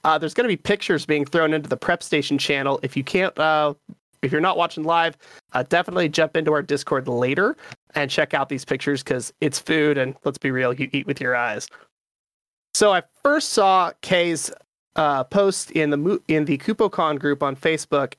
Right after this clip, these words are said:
and I kinda asked her to talk me through the images of hot dogs that she was posting. <laughs> I said, "Talk me through the recent items that you've done."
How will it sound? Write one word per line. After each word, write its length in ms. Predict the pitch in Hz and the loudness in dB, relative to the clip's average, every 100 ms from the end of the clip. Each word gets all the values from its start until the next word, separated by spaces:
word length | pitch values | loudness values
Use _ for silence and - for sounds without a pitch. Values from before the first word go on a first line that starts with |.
| - | -2
and 260 | 151 151 | 0 0
I 40 | 151 | -2
kinda 260 | - - | -2 -2
asked 300 | - 170 - | 0 -2 0
her 120 | 208 196 | 0 2
to 120 | 170 | 0
talk 440 | - - 185 - | -2 0 0 0
me 120 | 320 | -4
through 240 | 339 226 220 | 0 0 2
the 180 | 190 165 | 2 2
images 400 | 180 175 175 156 | 0 0 0 0
of 140 | 151 | -4
hot 420 | - - 277 - | -4 0 0 0
dogs 440 | 165 147 123 120 - | 0 0 -2 -6 -4
that 180 | 143 | -2
she 180 | - 151 | 0 0
was 220 | 139 139 | 2 0
posting. 580 | - 143 - - 131 104 - | 0 0 0 -2 -2 0 2
<laughs> 40 | 480 - - - - _ _ _ _ _ - - - _ _ _ _ _ _ _ | 2 2 -10 -18 -20 _ _ _ _ _ -20 -18 -18 _ _ _ _ _ _ _
I 80 | 170 | -4
said, 240 | 156 170 139 _ _ | 0 0 -2 _ _
"Talk 260 | - 269 415 | 0 2 4
me 120 | 440 | 2
through 540 | - 214 226 220 208 185 _ | 2 0 2 4 2 0 _
the 80 | 175 | -4
recent 480 | 147 151 185 - 165 | -2 0 0 0 0
items 460 | 160 156 139 131 - | 2 2 0 -6 -6
that 180 | 143 - | -4 -2
you've 240 | 131 123 | -2 -2
done." 300 | - 120 101 | -2 -2 -4